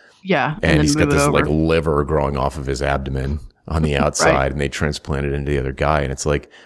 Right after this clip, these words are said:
Speaker 2: "Well, why couldn't that work?" I mean, it's, it seems like a tech challenge,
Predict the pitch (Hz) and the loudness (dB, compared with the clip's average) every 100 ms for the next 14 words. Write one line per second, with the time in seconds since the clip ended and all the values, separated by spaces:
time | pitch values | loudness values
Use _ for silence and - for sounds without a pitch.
0 | - 131 123 147 - 175 220 - 50 50 | -2 0 2 0 0 0 0 0 -4 -6
1 | 50 - - _ _ _ - 101 98 - | -8 -12 -20 _ _ _ -2 0 0 0
2 | 113 - 151 180 101 85 82 117 113 - | 0 2 2 2 2 0 -2 -2 -2 -2
3 | 95 107 69 64 82 | 0 2 2 0 -4